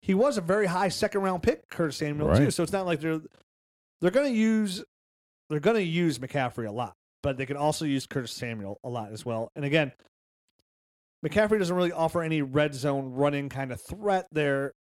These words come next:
Speaker 2: No,
Speaker 1: as
Speaker 2: that's,
Speaker 1: well.
Speaker 2: that's gonna be all Cam and, and, you know, for this year, Jonathan Stewart.
Speaker 1: And Kelvin, and Greg Olsen and Kelvin Benjamin.
Speaker 2: Right.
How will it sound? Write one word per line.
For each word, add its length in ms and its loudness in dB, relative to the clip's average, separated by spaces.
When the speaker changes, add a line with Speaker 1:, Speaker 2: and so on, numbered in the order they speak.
Speaker 2:
No, 340 4
Speaker 1:
as 100 2
Speaker 2:
that's, 140 2
Speaker 1:
well. 300 2
Speaker 2:
that's 200 2
gonna 140 2
be 140 2
all 180 2
Cam 400 2
and, 400 0
and, 380 0
you 100 -2
know, 200 2
for 120 -2
this 180 2
year, 140 0
Jonathan 360 -4
Stewart. 460 0
Speaker 1:
And 300 -2
Kelvin, 320 -4
and 100 -8
Greg 180 0
Olsen 280 -2
and 100 -8
Kelvin 260 -8
Benjamin. 340 2
Speaker 2:
Right. 160 -4